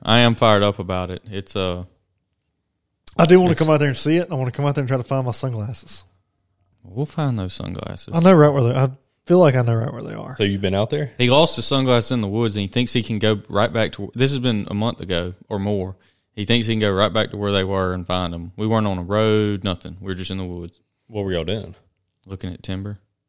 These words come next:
Speaker 3: Uh,
Speaker 2: Watch. We'll find
Speaker 3: on,
Speaker 2: them. I know
Speaker 3: like,
Speaker 2: right
Speaker 3: a
Speaker 2: where they
Speaker 3: side by
Speaker 2: are.
Speaker 3: side?
Speaker 1: No, just walking.
Speaker 2: They had to
Speaker 3: And you
Speaker 2: fall
Speaker 3: didn't see the house?
Speaker 2: No, no, yeah, yeah, yeah.
Speaker 1: Yeah,
Speaker 2: No,
Speaker 1: he's
Speaker 2: no,
Speaker 1: been
Speaker 2: no,
Speaker 1: in the
Speaker 2: yeah, yeah, yeah.
Speaker 1: house,
Speaker 2: I've been in
Speaker 1: but
Speaker 2: the house. I hadn't been
Speaker 3: Uh,
Speaker 2: there since he has
Speaker 1: I hadn't really been doing
Speaker 2: put his T V
Speaker 1: anything.
Speaker 2: or
Speaker 1: I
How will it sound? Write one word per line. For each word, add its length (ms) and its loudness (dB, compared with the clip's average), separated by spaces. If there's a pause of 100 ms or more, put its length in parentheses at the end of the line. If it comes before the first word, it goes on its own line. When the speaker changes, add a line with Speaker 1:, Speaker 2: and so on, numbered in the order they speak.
(540)
Speaker 3:
Uh, 80 -18 (640)
Speaker 2:
Watch. 400 -2 (140)
We'll 140 -4
find 160 0
Speaker 3:
on, 360 -2
Speaker 2:
them. 60 -6
I 40 -2
know 120 4
Speaker 3:
like, 0 -
Speaker 2:
right 60 6
Speaker 3:
a 40 4
Speaker 2:
where 60 0
they 60 2
Speaker 3:
side 200 2
by 80 2
Speaker 2:
are. 40 0
Speaker 3:
side? 400 -6 (120)
Speaker 1:
No, 320 -4
just 180 -8
walking. 460 -4 (480)
Speaker 2:
They 140 6
had 240 4
to 60 6
Speaker 3:
And 60 4
you 40 2
Speaker 2:
fall 120 6
Speaker 3:
didn't 180 0
see 120 0
the 220 -2
house? 480 -4 (880)
Speaker 2:
No, 200 8
no, 40 4
yeah, 220 10
yeah, 0 -
yeah. 280 8
Speaker 1:
Yeah, 120 6
Speaker 2:
No, 40 8
Speaker 1:
he's 120 6
Speaker 2:
no, 80 8
Speaker 1:
been 60 10
Speaker 2:
no, 60 8
Speaker 1:
in 60 6
the 80 10
Speaker 2:
yeah, 60 10 (120)
yeah, 60 10
yeah. 120 8
Speaker 1:
house, 120 6
Speaker 2:
I've 40 2
been 120 10
in 80 6
Speaker 1:
but 80 4
Speaker 2:
the 60 6
house. 320 4
I 80 8
hadn't 200 6
been 80 6
Speaker 3:
Uh, 40 6
Speaker 2:
there 120 6
since 240 0
he 200 0 (520)
has 240 0
Speaker 1:
I 60 6
hadn't 220 4
really 200 4
been 180 -2
doing 120 0
Speaker 2:
put 100 8
his 140 0
T 100 2
V 120 -2
Speaker 1:
anything. 180 4
Speaker 2:
or 20 2
Speaker 1:
I 20 2